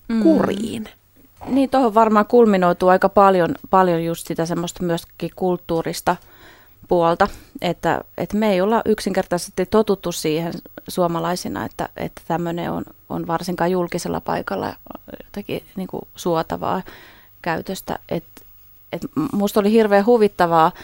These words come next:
Speaker 1: ja hämmentävää, kun mun tytär oli kolmen kuukauden ikäinen, niin eräs rouva kysyi multa, että, että onks sun tytär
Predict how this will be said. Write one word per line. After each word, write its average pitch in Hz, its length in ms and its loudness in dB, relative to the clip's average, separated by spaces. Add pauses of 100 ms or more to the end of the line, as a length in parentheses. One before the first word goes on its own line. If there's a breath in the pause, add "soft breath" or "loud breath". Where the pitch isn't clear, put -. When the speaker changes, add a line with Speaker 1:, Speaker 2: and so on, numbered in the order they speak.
(440 loud breath)
Speaker 1:
ja 196 80 4
hämmentävää, 180 680 4
kun 196 140 -2
mun 196 180 0
tytär 202 320 4
oli 170 160 2
kolmen 180 380 4
kuukauden 165 420 -2
ikäinen, 165 440 -4
niin - 160 -6 (540 loud breath)
eräs 175 280 -2
rouva 185 320 4
kysyi 180 240 -4
multa, 170 360 -2
että, 175 260 -4 (460)
että - 300 -10
onks 180 280 -2
sun 180 160 -4
tytär 190 300 0